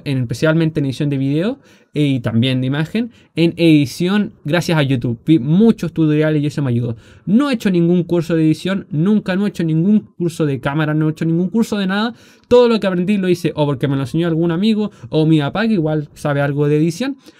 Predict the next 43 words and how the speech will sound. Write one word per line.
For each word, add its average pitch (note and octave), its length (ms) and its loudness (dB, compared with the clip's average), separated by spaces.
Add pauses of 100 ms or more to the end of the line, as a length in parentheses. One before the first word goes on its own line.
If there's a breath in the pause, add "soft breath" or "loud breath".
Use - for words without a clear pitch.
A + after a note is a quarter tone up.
(220 loud breath)
o G#3+ 340 2
que F3+ 300 0
lo E3+ 80 2
aprendí D#3 320 2
en D#3+ 80 2
un D3+ 100 2
tutorial C3 340 -2
de A#2+ 120 2
YouTube. - 340 -4 (560)
Esta C4+ 260 2
pregunta B3+ 400 -2
la G#3 80 0
veo G3+ 120 -2
un F#3 160 -2
poco G3+ 280 -4
más F3+ 160 -4
complicada D#3+ 480 0
de D3+ 40 0
responder. C3+ 460 -2
Dice, C#3+ 300 -4
"¿Quién B3 260 0
es G#3+ 140 0
desde D#3+ 220 -2
la A#2+ 100 0
banca?". A2+ 320 -2
Supongo G3 340 -2
que F3 60 -2
se D#3+ 120 -4
refiere E3 440 -2
a C#3 100 -4
quién E3+ 220 -2
soy D#3 180 -2
yo, F#3 120 -4
describirme F#3 680 0 (240 loud breath)
detrás D#3+ 380 -2
del D#3+ 220 -2
personaje D#3+ 800 -4
que D#3 60 -6
ustedes D3 440 -4
conocen C#3+ 480 -6
que - 140 -12
soy D3 220 -4
yo. E3+ 240 -4